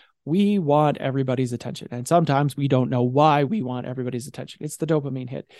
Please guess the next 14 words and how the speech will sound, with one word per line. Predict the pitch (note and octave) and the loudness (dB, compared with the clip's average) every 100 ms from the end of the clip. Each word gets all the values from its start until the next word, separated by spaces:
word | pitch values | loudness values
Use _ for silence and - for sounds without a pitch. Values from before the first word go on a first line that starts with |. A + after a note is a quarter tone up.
| - - | -20 -4
It's | D3+ - | -4 0
that | D3 C3 | 0 0
feeling | - F#3+ E3+ D#3 | 2 6 6 6
that | D3 | 4
we | C3+ | 2
get | B2+ C#3 - | 0 0 0
when | - C3 B2+ - | -2 0 0 -4
we | C#3 D#3 | -2 0
know | D3 C#3 | 2 2
that | B2 - | 0 0
someone | D3 D3 C3 B2+ | 0 2 0 -2
is | - B2 | -4 -4
acknowledging | A#2+ B2 B2 B2+ A#2 A2 - | -4 -2 -2 0 0 -4 -8
us. | - | -10